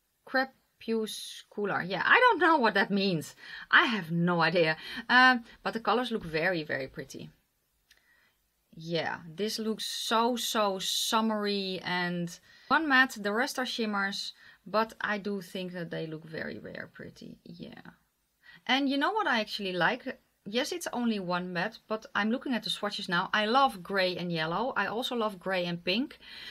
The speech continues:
So I really like this stack. Will I use it? Probably not. Not enough. So, yeah. That's it. I will link it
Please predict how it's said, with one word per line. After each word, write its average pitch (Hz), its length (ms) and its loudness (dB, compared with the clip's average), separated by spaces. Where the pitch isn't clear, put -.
So 254 160 2
I 254 140 6
really 240 680 0
like 196 540 -2
this 180 180 -6
stack. - 420 -6
Will 240 280 2
I 247 160 6
use 240 380 -2
it? 240 240 -4
Probably 175 460 -6
not. - 340 -16
Not 208 200 -4
enough. 143 480 -8
So, 196 640 6
yeah. 180 360 -8
That's 170 240 -6
it. 151 220 -4
I 220 880 6
will 202 640 -2
link 226 320 -2
it 440 240 -2